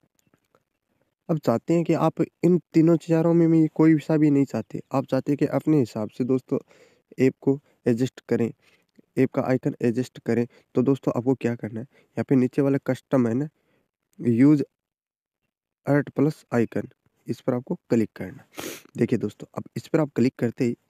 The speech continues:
इस तरह का ऑप्शन आएगा। ये देखिए दोस्तों, ये फर्स्ट वाला है जिसकी हम राउंडेड कॉर-, कॉर्नर को बढ़ा सकते हैं। ये देखिए दोस्तों, ठीक है, ये देखिए बढ़ता जा रहा है, ठीक है।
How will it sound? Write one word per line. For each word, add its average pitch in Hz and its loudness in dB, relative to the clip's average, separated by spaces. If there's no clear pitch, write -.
इस 139 -8
तरह 175 0
का 147 -4
ऑप्शन 135 -2
आएगा। 113 0
ये 110 0
देखिए - -6
दोस्तों, 113 -4
ये 123 2
फर्स्ट 131 -4
वाला 139 2
है 131 -6
जिसकी 127 0
हम 139 2
राउंडेड 127 2
कॉर-, 139 0
कॉर्नर 139 0
को 135 0
बढ़ा 110 0
सकते - -4
हैं। 123 0
ये 117 2
देखिए 110 -2
दोस्तों, 113 -2
ठीक - -4
है, 165 0
ये 131 2
देखिए 123 0
बढ़ता 113 -4
जा 113 -4
रहा 110 -4
है, 127 -18
ठीक - -6
है। 151 -8